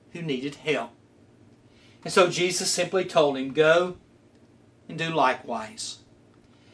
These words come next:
Now, I want to ask you a question. Who is the man who fell among the robbers? You see, he's not identified.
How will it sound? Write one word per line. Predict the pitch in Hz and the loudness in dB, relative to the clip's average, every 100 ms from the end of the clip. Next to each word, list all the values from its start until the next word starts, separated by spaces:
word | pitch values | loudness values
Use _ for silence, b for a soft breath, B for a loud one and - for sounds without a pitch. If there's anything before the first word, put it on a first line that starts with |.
| b _ | b _
Now, | 185 180 180 | 4 4 6
I | 240 | 6
want | 220 | 4
to | - | 2
ask | 165 139 - | 0 -2 -4
you | 139 | -6
a | |
question. | - 147 127 - - 156 165 - _ _ _ _ _ _ _ _ _ _ | -4 -4 -4 -6 -4 -4 -4 -12 _ _ _ _ _ _ _ _ _ _
Who | - 285 | 4 8
is | 220 - | 8 6
the | 156 | -2
man | 127 127 135 151 165 - _ _ _ _ _ _ _ _ _ _ _ _ _ | -2 -4 -4 -4 -6 -14 _ _ _ _ _ _ _ _ _ _ _ _ _
who | 156 | -18
fell | 143 160 139 | -2 0 2
among | 131 127 113 | 0 -2 -4
the | |
robbers? | 113 110 113 139 151 - - _ _ _ _ _ _ _ _ _ _ - _ B B B B | -6 -6 -6 -6 -8 -10 -14 _ _ _ _ _ _ _ _ _ _ -20 _ B B B B
You | 185 | 4
see, | 269 262 220 - _ _ | 6 8 4 -4 _ _
he's | - 214 226 | -6 -2 6
not | 226 208 | 6 6
identified. | 190 202 190 - 131 - - - | 4 0 -2 -2 -4 -4 -10 -20